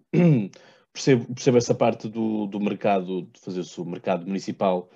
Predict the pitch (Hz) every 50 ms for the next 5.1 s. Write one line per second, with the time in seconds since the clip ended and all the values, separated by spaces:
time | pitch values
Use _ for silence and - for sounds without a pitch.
0 | _ _ _ _ _ _ _ _ _ - 92 95 92 92 90 90 87 87 87 90
1 | 90 85 - - 98 85 80 78 80 78 92 104 104 - - - 80 80 80 76
2 | 80 87 90 90 85 82 80 82 90 92 90 - 92 85 - 98 90 - - -
3 | - 90 90 90 90 92 90 - - 85 80 80 - - 92 85 78 _ _ -
4 | 113 110 - - 123 127 120 117 120 107 110 101 - 113 113 113 - 123 117 -
5 | -